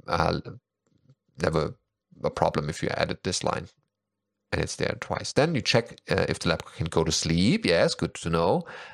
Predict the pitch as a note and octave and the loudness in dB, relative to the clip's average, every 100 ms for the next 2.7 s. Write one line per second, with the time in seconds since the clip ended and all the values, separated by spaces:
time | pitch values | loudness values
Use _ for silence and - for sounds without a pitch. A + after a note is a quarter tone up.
0 | - F2 F2+ F2 F2 E2 D#2 F#2+ G2+ - | -2 2 4 4 4 2 0 2 2 2
1 | D#2+ - D2+ F#2+ - F2 F2 D3+ F#3+ F#2+ | 0 0 0 0 2 2 2 2 -2 -6
2 | - - - - E2+ E2+ F2 | -8 -12 -14 -4 -4 0 -2